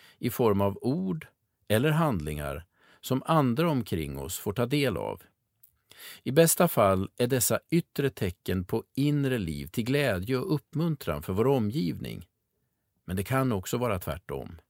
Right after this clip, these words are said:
All frukt är inte god. Jesus påpekar i ett annat sammanhang att dåliga träd bär dålig frukt. Betydelsen är att våra inre liv alltid får yttre konsekvenser.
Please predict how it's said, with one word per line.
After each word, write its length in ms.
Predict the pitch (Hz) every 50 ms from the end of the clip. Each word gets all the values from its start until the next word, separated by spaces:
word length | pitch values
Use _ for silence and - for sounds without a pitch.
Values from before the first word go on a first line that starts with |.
| _ _ _ _ _ _ _ _ - - - - - _
All 240 | - 101 117 139 135
frukt 440 | - - 101 101 95 - - - - _
är 260 | - 123 135 143 143 - _
inte 400 | - 139 123 92 80 - - 165
god. 500 | 151 - 196 202 143 85 69 95 - - - _ _ _ _ _ _ _ _ _ _ _ _ - - - - _
Jesus 420 | 113 131 160 151 - 160 151 -
påpekar 640 | - - 165 147 104 - - 107 101 101 - 113
i 80 | 113 127
ett 80 | 127 - -
annat 320 | 135 147 156 156 151 -
sammanhang 760 | - - 147 131 104 80 78 76 80 82 80 80 78 80 90 - _ _ _ _
att 140 | - 98 -
dåliga 840 | - 98 98 98 - 175 175 147 120 110 110 139 185 185 175 147 -
träd 460 | - - - 85 73 76 73 73 82
bär 200 | 92 113 113 107
dålig 600 | 107 110 123 156 143 110 82 80 87 107 120 117
frukt. 600 | - - - - - - - - - _ - - _ _ _ _ _ _ _ _ _ _ _ _ _ _ _ - - - - -
Betydelsen 680 | - 147 - - 175 180 185 175 175 165 151 - 160 139
är 140 | 117 104 101
att 160 | 104 104 -
våra 220 | 113 113 113 117 - - -
inre 420 | 170 185 196 190 180 175 165 151
liv 360 | 123 98 85 73 78 80 85 - - _
alltid 500 | - 160 160 131 98 90 - - 90 82
får 180 | - 127 120 - -
yttre 380 | - 92 85 - _ - 82 85
konsekvenser. 1160 | - - 110 107 107 104 - 139 - - - 165 160 156 147 135 - - - - - - -